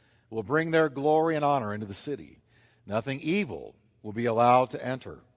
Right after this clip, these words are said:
nor anyone who practices shameful idolatry and dishonesty, but only those," read it with me,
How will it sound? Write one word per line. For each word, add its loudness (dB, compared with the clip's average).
nor 2
anyone 2
who -2
practices 0
shameful -2
idolatry 2
and -8
dishonesty, -2
but -12
only -2
those," 2
read -2
it -4
with -6
me, -6